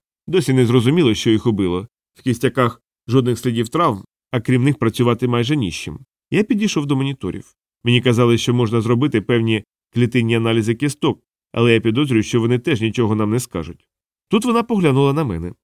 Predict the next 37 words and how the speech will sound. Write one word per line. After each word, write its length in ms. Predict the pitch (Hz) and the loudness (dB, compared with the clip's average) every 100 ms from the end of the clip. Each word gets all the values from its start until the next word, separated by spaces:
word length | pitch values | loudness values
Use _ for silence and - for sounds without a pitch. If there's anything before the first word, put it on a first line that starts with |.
| _ _ _ | _ _ _
"Чому?" 380 | - 165 110 78 _ _ _ _ _ _ | -2 0 -2 -8 _ _ _ _ _ _
"Тому 240 | 127 123 | 2 2
що 160 | 117 123 | 2 0
те, 160 | 110 110 | 0 0
що 160 | - | 0
їх 140 | 107 117 | 0 0
убило, 420 | 110 156 107 - _ _ | 0 0 0 -4 _ _
якось 300 | 135 160 127 | -4 -2 -2
пов'язане 500 | - 127 123 117 123 | 0 2 2 0 -2
з 100 | 127 | -4
цим". 300 | - 87 73 _ _ _ | -8 -10 -10 _ _ _
Я 160 | - 156 | 0 0
постукав 440 | - - 220 185 | 0 -4 -4 -6
по 140 | 156 139 | -4 -6
склу 220 | - 127 | 0 0
монітора, 540 | 110 110 - 180 110 - _ _ _ | 2 -2 0 0 0 -4 _ _ _
який 260 | 117 117 127 | -2 0 -2
показував 560 | 113 165 175 123 107 | -2 -4 -2 0 -2
браму 300 | 101 123 120 | -2 -2 -2
зблизька. 480 | 135 104 82 - - - _ _ | -4 -6 -6 -8 -16 -16 _ _
І 120 | 117 | 2
ніхто 300 | 117 104 120 | 2 2 -2
з 60 | 107 | 0
нас 180 | 143 135 | -2 -2
іще 260 | 104 117 | -2 -2
не 100 | 110 | -2
бачив 300 | 110 151 107 | -2 -2 -2
нічого 360 | 104 101 107 107 | -2 -2 -2 -2
подібного. 560 | 120 90 85 76 78 - _ _ _ _ | -4 -6 -8 -10 -12 -16 _ _ _ _
"Гадаю, 360 | - 117 107 104 | -2 0 2 0
щось 200 | - 110 | -2 -6
пройшло 460 | - 113 - 113 107 | -4 -4 -2 -2 0
у 40 | |
браму 420 | 101 110 107 104 - _ _ | -2 -2 -2 -4 -8 _ _
в 80 | - | -6
чаклунську 520 | 120 - 120 107 113 | -4 -2 -2 -2 -2
годину?" 460 | 110 113 180 92 | -2 -2 -6 -10